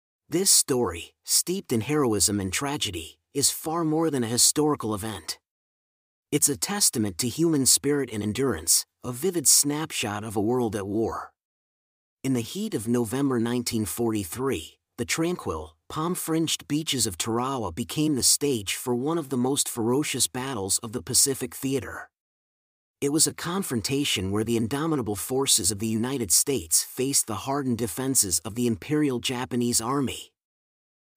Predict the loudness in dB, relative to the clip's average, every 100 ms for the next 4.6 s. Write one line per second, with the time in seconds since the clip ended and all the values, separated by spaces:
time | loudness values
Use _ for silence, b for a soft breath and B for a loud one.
0 | -4 -2 2 4 4 0 -6 0 2 2
1 | -2 _ -4 0 0 2 0 0 -4 -4
2 | -2 -2 -2 -2 -2 -2 -2 -2 -2 -2
3 | -2 0 0 0 -2 0 2 2 0 -6
4 | -6 -4 -6 -2 -2